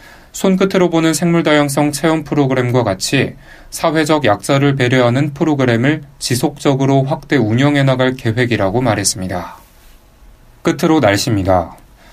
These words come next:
내일은 전국이 대체로 맑고 낮과 밤의 기온차가 크겠습니다. 중부지방은 이날 밤부터 이튿날 새벽까지 구름이 많고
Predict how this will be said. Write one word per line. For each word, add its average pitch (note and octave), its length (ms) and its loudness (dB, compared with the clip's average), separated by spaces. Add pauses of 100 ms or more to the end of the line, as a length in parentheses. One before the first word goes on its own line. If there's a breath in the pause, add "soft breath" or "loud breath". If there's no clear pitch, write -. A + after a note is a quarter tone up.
(320 soft breath)
내일은 C#3+ 400 2
전국이 D3 460 2
대체로 C#3 420 0
맑고 C3 500 2
낮과 C#3 440 0
밤의 C3 380 0
기온차가 A#2 720 0
크겠습니다. G2+ 800 -2 (640 loud breath)
중부지방은 D3+ 600 2
이날 C#3 260 2
밤부터 C3+ 520 0
이튿날 C3 500 0
새벽까지 C3 720 0
구름이 C3 340 0
많고 F#2+ 560 -2